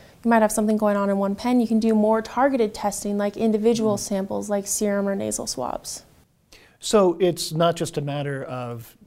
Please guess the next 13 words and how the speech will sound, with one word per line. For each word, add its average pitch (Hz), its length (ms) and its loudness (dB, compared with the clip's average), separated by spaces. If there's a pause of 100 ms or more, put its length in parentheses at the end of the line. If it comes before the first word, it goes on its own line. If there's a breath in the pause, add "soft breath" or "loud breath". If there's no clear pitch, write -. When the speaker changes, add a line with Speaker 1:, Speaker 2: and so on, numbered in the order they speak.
(1160)
Speaker 2:
more 139 320 -2
accurate 139 460 -4
sampling. 151 560 -4
Is 131 280 -10
this 151 180 -4
also 143 240 -2
going 135 260 -6
to 131 240 -8
produce 131 340 -10
a 139 40 -10
more 127 180 -10
accurate 127 460 -12
test? - 460 -12